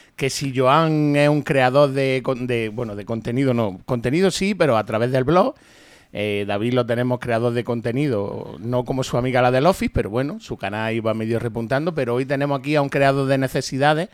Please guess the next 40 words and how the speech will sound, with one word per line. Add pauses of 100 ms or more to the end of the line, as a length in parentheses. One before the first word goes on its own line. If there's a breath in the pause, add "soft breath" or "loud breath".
(520 soft breath)
por
si,
como
dice
aquel, (680)
si
éramos
pocos
y
parió
la
abuela. (600 loud breath)
Ahora
os
diremos
más
adelante,
aunque
bueno,
cuando
veáis
el
título
de,
del
episodio
de
hoy
del
podcast,
pues
sabréis
más
o
menos
de,
de
quién
hablamos.
Además,